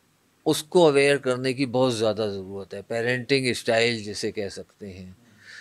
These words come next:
लोग समझते हैं, माँ बाप समझते हैं, हमने औलाद को पैसा दे दिया, गाड़ी दे दी और ये सारी चीज़ें दे दी, हमने उसकी हर चीज़ पूरी कर दी। लेकिन क्या हम उसको,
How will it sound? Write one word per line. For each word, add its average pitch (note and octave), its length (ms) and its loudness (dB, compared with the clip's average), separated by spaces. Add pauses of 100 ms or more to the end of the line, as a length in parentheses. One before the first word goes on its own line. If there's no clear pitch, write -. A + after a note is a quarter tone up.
(320)
लोग D3 180 6
समझते D3+ 540 2
हैं, D3+ 200 4
माँ C3+ 200 4
बाप C#3+ 180 4
समझते C#3 560 0
हैं, C3 280 0
हमने B2+ 220 -4
औलाद A#2+ 360 0
को A#2+ 120 0
पैसा A2+ 380 -2
दे B2+ 200 -2
दिया, A#2 320 -2
गाड़ी A2 380 -2
दे A#2 200 -4
दी A#2+ 240 -6
और A#2 100 -6
ये A2+ 140 -8
सारी A#2 280 -2
चीज़ें B2 380 -4
दे A2+ 180 -4
दी, A#2 180 -6
हमने A2+ 240 -4
उसकी B2 260 -2
हर A#2+ 140 0
चीज़ A2+ 360 -6
पूरी G#2+ 240 -8
कर F#2+ 160 -14
दी। F#2 300 -20 (540)
लेकिन A2+ 280 -6
क्या A#2 220 2
हम A2 220 -2
उसको, G#2+ 580 -2